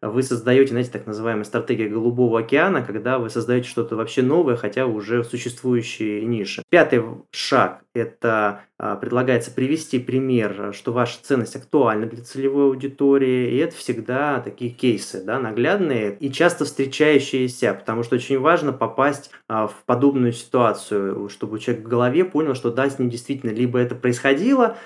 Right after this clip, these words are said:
либо это, ну да, действительно потенциальная для него такая угроза, да, попасть в такую ситуацию. А вы, соответственно, тот, кто спасаете его из этой ситуации своим продуктом.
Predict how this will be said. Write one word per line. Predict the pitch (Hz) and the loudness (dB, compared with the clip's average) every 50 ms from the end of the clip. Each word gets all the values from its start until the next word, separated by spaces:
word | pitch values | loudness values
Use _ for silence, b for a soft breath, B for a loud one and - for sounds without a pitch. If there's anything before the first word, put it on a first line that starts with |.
| B B - | B B 2
либо | 135 180 190 160 160 | 2 4 6 6 6
это, | - 127 139 156 156 - 147 120 | 6 6 6 4 4 4 2 0
ну | 120 117 | 0 0
да, | 110 139 147 156 | 2 4 6 6
действительно | 127 127 120 - 147 143 135 131 120 | 6 4 2 0 -2 -2 -2 -4 -4
потенциальная | 120 123 - 123 120 120 - 139 135 131 123 120 107 | -4 -4 -4 -4 -4 -2 0 2 2 2 2 0 -2
для | 101 101 110 107 | -4 -6 -8 -6
него | 107 104 104 117 123 | -6 -4 -2 -2 -2
такая | 120 104 98 - 110 107 110 104 104 B B _ _ _ - | -2 -4 -4 -2 -2 0 0 -2 -4 B B _ _ _ -12
угроза, | - - 127 120 131 123 123 107 98 101 98 85 | -6 -4 0 4 6 6 6 6 4 2 -2 -4
да, | 98 104 113 131 156 151 | -2 0 2 2 2 0
попасть | - 117 104 - - 131 127 - | 0 -2 -2 0 0 -2 -2 -2
в | |
такую | - 104 101 - 110 104 | -4 -6 -4 -4 -6 -6
ситуацию. | - - - - 117 117 104 92 90 - - - 98 - - - _ - | -6 -10 -4 -2 0 2 2 0 -2 -4 -6 -10 -10 -10 -12 -18 _ -10
А | - - | -6 -2
вы, | 113 147 | 0 0
соответственно, | 156 135 117 117 - 123 135 - - 120 113 110 110 104 101 B B B B B | 2 2 2 2 2 0 0 0 -2 -4 -4 -2 -2 -4 -6 B B B B B
тот, | - 147 160 160 - | 4 6 6 6 4
кто | - - - 131 131 135 | 0 -4 0 2 2 2
спасаете | 131 - 131 123 - - 156 151 135 - - | 2 0 0 0 2 4 4 4 4 4 2
его | 123 110 117 120 | 2 4 4 4
из | 113 117 | 4 4
этой | 120 120 - - | 2 0 0 -2
ситуации | - - - - 131 131 156 156 131 120 | -2 -4 -2 0 2 2 2 2 0 -2
своим | - - 117 117 117 117 | -2 -2 0 0 0 0
продуктом. | 120 123 120 120 107 95 - - - - - | -2 -2 -2 0 -2 -4 -4 -8 -12 -16 -16